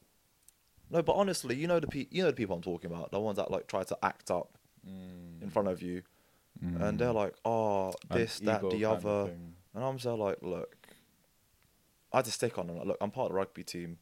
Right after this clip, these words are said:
Speaker 1: Uh, it means so-, it, it doesn't mean I might be stronger than you, but I will dump you into the bins.
Speaker 2: Mm.
Speaker 1: I don't, I don't, no one really laughed. And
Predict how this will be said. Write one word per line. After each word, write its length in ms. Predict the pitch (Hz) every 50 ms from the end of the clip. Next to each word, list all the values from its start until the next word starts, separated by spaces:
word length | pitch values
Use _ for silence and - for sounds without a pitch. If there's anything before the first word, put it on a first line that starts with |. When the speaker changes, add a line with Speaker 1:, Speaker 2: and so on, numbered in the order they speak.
| _ _ - - _ _ _ _ _ _ -
Speaker 1:
Uh, 120 | 92 90 - -
it 120 | 101 98
means 260 | 113 131 127 113 101 -
so-, 220 | - - 113 -
it, 180 | - 113 127 -
it 160 | 120 123 - - - 110
doesn't 180 | 131 127 117
mean 100 | 113 104
I 60 | 90 85 - - -
might 160 | 98 107 82
be 60 | -
stronger 260 | - - 107 123 117 98
than 120 | 87 82
you, 160 | 85 85 85 - -
but 80 | 110
I 120 | 101 120 127
will 140 | 135 123 101
dump 400 | 87 - - 104 107 85 - -
you 100 | 92 90
into 180 | 90 - - 87
the 80 | 87
bins. 440 | - 101 101 87 90 90 - - - _ _ - 85
Speaker 2:
Mm. 600 | 85 87 87 85 82 80 78 78 76 76 78 82 82 _ _ _ _ _ _ _ _ _ _ _ -
Speaker 1:
I 120 | 95 101
don't, 180 | 110 127 - - -
I 40 | 110
don't, 180 | 123 135 143
no 120 | 151 165 175
one 120 | 165 147
really 200 | 131 120 92 92
laughed. 560 | 95 113 127 117 95 92 - - - - - - _ _ -
And 300 | 98 104 104 101 95